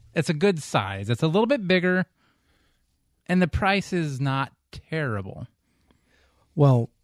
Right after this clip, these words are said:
Speaker 2: it was kind of shocking when I first saw the price, but like you pointed out, <clears throat> it is the, the three hundred and twenty-nine ninety-nine is bind and fly.
Speaker 1: What
Speaker 2: So
Speaker 1: I
Speaker 2: that's,
Speaker 1: saw first,
Speaker 2: that's not bad.
Speaker 1: yeah, what I saw first was the arf, which is like hundred and sixty-nine or something like that.
Speaker 2: That's not so bad.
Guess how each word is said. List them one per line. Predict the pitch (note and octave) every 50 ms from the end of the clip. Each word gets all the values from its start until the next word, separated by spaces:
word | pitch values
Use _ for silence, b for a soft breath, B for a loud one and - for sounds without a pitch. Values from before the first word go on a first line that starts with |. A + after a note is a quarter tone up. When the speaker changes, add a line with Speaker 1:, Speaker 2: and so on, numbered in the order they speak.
| _ _ _ _ _ -
Speaker 2:
it | A#2+ B2
was | B2 C3+ C#3 C3+ -
kind | - E3 E3 E3 D#3
of | C3
shocking | - - C3 A#2 A2+ - - A2+ G#2 G2
when | F#2 F2+
I | E2+
first | D#2+ - - G#2 F#2+ - -
saw | - F#2 F2+ E2
the | D#2 -
price, | - - F2 D#2+ F2+ -
but | - G2+ F#2 - _ _
like | - B2 A#2 G#2+ -
you | C3 B2+ B2
pointed | A#2+ - - G#2+ F#2+ F2+ F2+
out, | F2+ E2+ E2 E2+ - _ _
<clears throat> | _ -
it | - F#3 - - D3 B2 A2 G2 G2+ - - B2 A#2 G#2
is | G#2 G#2 G2 F2+ F2+ - - - - E3 - _ _ _ -
the, | A#2 A2 A2 -
the | A2 G#2+ A#2+ A#2+ G#2+ G2+ -
three | - - C#3+ C#3+ C#3
hundred | C#3 B2+ B2 A2+ G2+
and | G2
twenty-nine | - - A#2+ A2 G2+ G2+ G2 G2+ F#2+
ninety-nine | F#2 F#2+ F#2 F#2 F#2 F#2 F2 E2+ E2+ E2+ -
is | - G2 F#2+ F#2 F#2 F2 E2 - -
bind | - F#2 F#2 F#2+ - F2 E2 D#2+ D2+
and | C#2+ -
fly. | - - - - F2+ G2+ _ _ _ _ _ _ _
Speaker 1:
What | - B2+ A2 A2+ A2
Speaker 2:
So | A2+
Speaker 1:
I | B2+ D#3
Speaker 2:
that's, | D#3 -
Speaker 1:
saw | - F#3 E3 D3+ C#3+
first, | - - - B2 G#2+ G2
Speaker 2:
that's |
not | C#3+ B2 -
bad. | - F#2 C#2+ C#2+ -
Speaker 1:
yeah, | - D#3 A#2+
what | G2+ G2+ A#2 B2
I | D#3+ A3 A#3
saw | - F#3+ E3 C#3
first | - - C#3 B2+ -
was | C3 B2 G2+
the | G#2+ A#2 B2
arf, | B2+ A2+ G2+ G2 F#2+
which | A2+ G#2 G#2+
is | G2
like | G#2 G2+ F2+
hundred | - A#2+ A2 A2 G2+
and | G#2+ G#2 -
sixty-nine | - A#2+ - - - B2+ A2+ G#2+ G#2+ A2 A2
or | A2
something | G#2 - B2 A2 - A2+
like | A2+ A2 -
that. | - A2+ A2+ A2+ -
Speaker 2:
That's | - E3+ - -
not | F3+ C#3+
so | - G#2+
bad. | E2 D#2+ - -